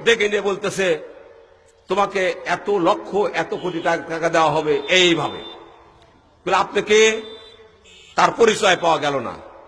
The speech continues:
"ওই টাকা কি আপনি নিবেন বলেন তো দেখি?" এক ভাই এসে আমাকে বলছে, "স্যার," বলে, "কি?" আমি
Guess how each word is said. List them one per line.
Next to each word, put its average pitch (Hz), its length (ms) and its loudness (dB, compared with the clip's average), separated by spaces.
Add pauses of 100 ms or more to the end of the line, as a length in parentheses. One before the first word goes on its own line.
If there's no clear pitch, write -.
(240)
"ওই 175 120 2
টাকা 190 320 -2
কি - 80 -4
আপনি 170 200 -4
নিবেন 170 280 2
বলেন 156 300 2
তো 180 60 -8
দেখি?" - 300 -12 (540)
এক 233 220 2
ভাই 233 200 4
এসে 233 180 2
আমাকে 226 240 0
বলছে, 202 400 0 (560)
"স্যার," 190 420 2
বলে, 180 180 0
"কি?" 202 500 -4 (1500)
আমি 285 440 2